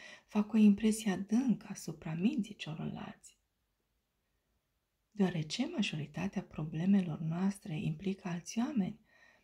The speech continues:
este important să fim conștienți de comportamentul nostru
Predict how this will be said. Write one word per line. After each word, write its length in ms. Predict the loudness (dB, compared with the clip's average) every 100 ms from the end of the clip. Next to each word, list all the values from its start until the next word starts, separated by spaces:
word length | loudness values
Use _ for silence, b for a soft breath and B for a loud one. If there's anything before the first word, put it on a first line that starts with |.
| b
este 300 | 2 2 6
important 680 | 4 6 4 2 -2 -6 -6
să 120 | -8
fim 300 | -10 4 4
conștienți 760 | 4 4 2 2 0 2 2 0
de 100 | -8
comportamentul 920 | -6 -8 -6 -10 -6 -4 -2 -4 -4
nostru 580 | -2 0 0 -2 -4 -4